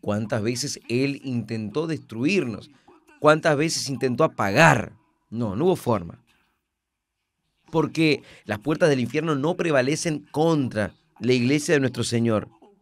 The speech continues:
que sea del reino de Dios. El reino de Dios. El reino de Dios aquí en la tierra es espiritual.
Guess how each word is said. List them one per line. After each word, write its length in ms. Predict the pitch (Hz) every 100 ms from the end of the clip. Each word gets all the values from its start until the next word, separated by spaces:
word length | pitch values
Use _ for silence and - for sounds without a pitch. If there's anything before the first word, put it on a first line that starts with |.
| _ _ _ - _ _
que 120 | - 110
sea 360 | - 107 120
del 200 | 139 110
reino 360 | 92 113 139 127
de 140 | 110
Dios. 300 | 95 90 - _ _ _ _ _ _ -
El 160 | 107
reino 500 | 98 95 117 180 202
de 140 | 156 117
Dios. 400 | 98 80 - - _ _ _ _ _ _ _ _ _ _ _ _ _ _ 165 120
El 160 | 107
reino 320 | 104 131 160 151
de 140 | 117
Dios 200 | 113 123
aquí 260 | 92 - 117
en 40 |
la 120 | 101
tierra 520 | 85 117 165 156 90 _ _ _ _ _ -
es 340 | 135 175 - - -
espiritual. 880 | 139 - 143 120 190 185 95 73